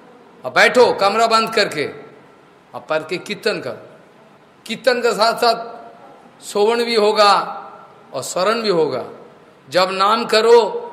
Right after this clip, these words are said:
तो चुपचाप नाम करोगे, तुम्हारा नाम बैठेगा नहीं। इसलिए हरि कथा, हरि कथा सुनना, हरि नाम करते करते ठाकुर जी का दर्शन होता है, जो संत महात्मा है। लेकिन अगर तुम्हारा मन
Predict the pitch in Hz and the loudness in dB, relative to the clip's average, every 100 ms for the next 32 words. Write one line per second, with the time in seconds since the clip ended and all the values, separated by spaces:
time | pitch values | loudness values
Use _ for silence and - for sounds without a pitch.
0 | - 175 - 233 - 240 208 214 226 226 | -12 -10 -8 -10 0 2 2 2 0 0
1 | 220 220 220 214 208 208 208 202 202 196 | -2 0 -2 -2 -2 -2 -2 0 0 0
2 | 180 180 175 175 175 156 127 107 - - | -2 -2 0 -2 -4 -6 -12 -16 -20 -20
3 | - - - - _ _ - 147 170 202 | -20 -20 -20 -20 _ _ -16 -8 0 2
4 | 165 190 - 226 226 220 165 170 185 214 | 2 0 -2 0 2 2 2 -2 -4 -4
5 | 220 214 220 214 233 240 220 - - - | -4 -4 -6 -6 -2 -2 -2 -8 -18 -20
6 | - - 131 165 185 220 - 190 - 202 | -20 -8 -6 -4 -4 -4 -2 -4 -2 -4
7 | 208 214 180 185 190 190 190 170 165 190 | -4 -6 -6 -6 -6 -2 -2 -2 -4 -4
8 | 165 139 135 113 110 123 143 151 160 156 | -6 -8 -10 -12 -10 -8 -8 -6 -8 -6
9 | 143 127 127 107 98 - - - - - | -6 -6 -12 -16 -18 -20 -20 -20 -14 -4
10 | 160 185 185 202 202 196 202 208 202 202 | -2 -2 -2 -4 -4 -2 -2 -2 -4 -10